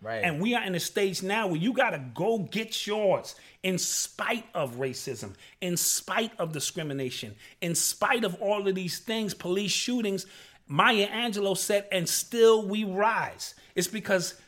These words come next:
Speaker 2: we are on a whole nother level, and we have to remove that one program of victim consciousness to get us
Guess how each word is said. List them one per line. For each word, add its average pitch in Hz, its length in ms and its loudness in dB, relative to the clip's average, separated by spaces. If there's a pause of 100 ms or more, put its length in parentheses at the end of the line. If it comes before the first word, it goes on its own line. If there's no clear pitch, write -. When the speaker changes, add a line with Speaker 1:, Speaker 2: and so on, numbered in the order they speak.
(120)
Speaker 2:
we 254 280 2
are 220 260 0
on 196 140 0
a 190 80 -2
whole 202 260 4
nother 190 280 0
level, 196 500 4 (240)
and 156 180 -2
we 175 140 0
have 254 400 -2
to 220 80 -6
remove 214 640 0
that 160 200 4
one 226 320 2
program 190 760 0 (340)
of 131 140 -4
victim 208 460 -2
consciousness 180 800 -6 (240)
to 165 100 -4
get 185 260 0
us 220 240 -4